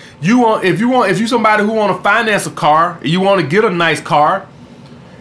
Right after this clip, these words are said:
interest rate is gonna dictate what your payment gonna be. All right, so if you somebody responsible,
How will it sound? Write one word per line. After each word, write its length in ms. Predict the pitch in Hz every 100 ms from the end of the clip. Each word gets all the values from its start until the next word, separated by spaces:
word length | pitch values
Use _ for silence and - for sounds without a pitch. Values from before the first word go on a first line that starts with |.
| - - - - -
interest 400 | 214 247 254 190
rate 220 | 190 208
is 120 | 185 165
gonna 220 | 202 175
dictate 460 | 214 - 214 196
what 320 | 147 196 208 214
your 160 | 190
payment 360 | 208 226 208 156
gonna 180 | 139 127
be. 200 | 110 87 - - - - - - - -
All 80 | 165
right, 260 | 180 190 - -
so 140 | 196
if 80 | 175
you 80 | 233
somebody 380 | 262 240 226 208
responsible, 800 | 185 - 214 220 175 160 160